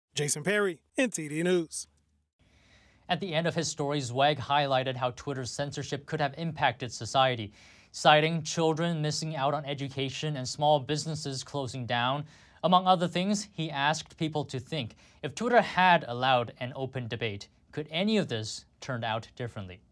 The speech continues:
Speaker 2: And over the weekend, on Christmas Eve, there was also another edition of the Twitter Files dropped by independent journalist Matt Taibbi. In part nine, Taibbi revealed that cooperation between Twitter and government agencies went far beyond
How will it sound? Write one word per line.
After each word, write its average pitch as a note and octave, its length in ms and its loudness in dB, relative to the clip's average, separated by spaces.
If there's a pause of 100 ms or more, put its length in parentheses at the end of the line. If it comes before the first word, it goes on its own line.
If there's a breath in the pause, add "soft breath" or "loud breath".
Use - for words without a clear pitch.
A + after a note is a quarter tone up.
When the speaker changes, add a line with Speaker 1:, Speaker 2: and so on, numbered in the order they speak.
(1400 soft breath)
Speaker 2:
And E3+ 80 0
over F#3+ 140 4
the F3+ 100 2
weekend, F3 420 2
on C#3 140 0
Christmas D#3+ 400 -6
Eve, D3+ 380 -4
there D#3+ 120 -2
was C#3 180 -2
also D3+ 420 0
another D#3+ 320 4
edition A#2+ 400 -4
of A2+ 100 -8
the A#2+ 100 -6
Twitter A#2+ 240 -6
Files A2 460 -4
dropped A#2+ 360 -2
by A#2 200 0
independent B2 540 -8
journalist A#2+ 420 -6
Matt A2+ 280 -6
Taibbi. A#2 500 -4 (580 soft breath)
In F3+ 80 -2
part G#3+ 260 8
nine, F3+ 320 6
Taibbi D#3 480 0
revealed D3 380 -2
that C3 200 0
cooperation D#3 800 2
between C#3+ 360 -6
Twitter E3 320 -2
and B2 200 -4
government D3 480 -2
agencies D3+ 600 -4
went C3 200 -4
far A#3 320 8
beyond B2+ 480 0